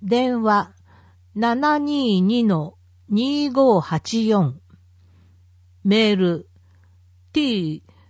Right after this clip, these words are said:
三六三七零五アットマーク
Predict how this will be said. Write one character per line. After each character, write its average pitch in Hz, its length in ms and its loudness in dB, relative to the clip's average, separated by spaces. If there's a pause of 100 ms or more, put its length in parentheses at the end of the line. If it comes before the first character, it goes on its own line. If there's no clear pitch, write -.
(480)
三 285 600 -2
六 247 360 0
三 277 520 -2
七 226 400 0
零 247 460 0
五 208 460 -2 (480)
ア 214 100 -2
ッ 208 160 -2
ト 277 160 2
マ 254 220 0
ー 180 60 -2
ク - 340 -14